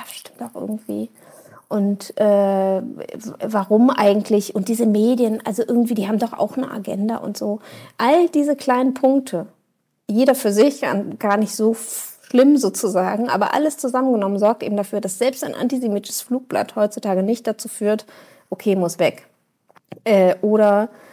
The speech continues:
keine Ahnung, äh, wenn man alles zusammennimmt, dann noch mit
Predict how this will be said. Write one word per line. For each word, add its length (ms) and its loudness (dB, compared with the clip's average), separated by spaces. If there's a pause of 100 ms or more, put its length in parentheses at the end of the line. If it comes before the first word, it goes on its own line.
(240)
keine 240 0
Ahnung, 420 2
äh, 540 2
wenn 120 4
man 140 0
alles 300 4
zusammennimmt, 640 4
dann 100 2
noch 180 0
mit 360 -2